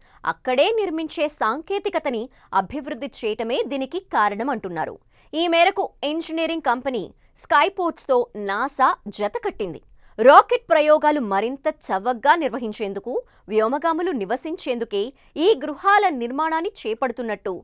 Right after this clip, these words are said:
నాసా పరిశోధకులు తెలిపారు. మరి ఎప్పుడు నిర్మిస్తారు? రెండు వేల ఇరవై ఎనిమిదిలో ఆర్టెమిస్ ఫోర్ ప్రయోగం ద్వారా చంద్రుడి మీద స్పేస్ స్టేషన్ని నిర్మించే ప్రణాళికలో నాసా ఉంది. అంతకుముందే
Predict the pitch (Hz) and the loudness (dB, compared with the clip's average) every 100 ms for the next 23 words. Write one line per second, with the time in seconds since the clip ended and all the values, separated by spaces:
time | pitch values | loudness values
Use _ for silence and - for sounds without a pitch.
0 | _ _ 220 240 294 453 440 - 254 262 | _ _ -2 4 4 2 -8 0 0 0
1 | 277 214 269 320 - 175 170 117 - _ | -6 -6 -6 -6 -4 -4 -6 -8 -10 _
2 | _ _ _ 330 226 - _ 269 294 427 | _ _ _ 2 2 0 _ 0 2 2
3 | 392 339 311 311 262 247 - _ _ _ | 0 0 -2 0 0 0 -8 _ _ _
4 | _ - 277 330 381 370 349 247 240 226 | _ 4 4 4 0 -2 0 0 0 0
5 | 202 196 185 - _ _ _ _ 262 294 | -2 -4 -6 -6 _ _ _ _ 6 6
6 | - 339 359 - _ _ - 349 466 - | 4 -2 -2 -4 _ _ 2 4 4 4
7 | 294 247 233 202 185 185 294 480 _ _ | 0 0 0 0 2 4 2 2 _ _
8 | - 311 359 403 440 440 339 294 359 - | -2 0 0 -2 0 0 -2 -2 -4 -2
9 | 277 262 302 - 262 254 - 262 285 247 | -2 -2 -2 -6 -4 -4 -4 -4 -2 -2
10 | 208 226 254 254 277 - 190 208 240 233 | -2 -2 -6 -4 -4 -2 -2 0 0 0
11 | 254 554 - - 180 180 254 339 208 151 | 2 2 0 -10 -4 -2 0 -2 -4 -6
12 | - _ _ _ _ - 220 254 320 262 | -14 _ _ _ _ -4 -4 -4 -6 -4
13 | 226 214 | -2 -2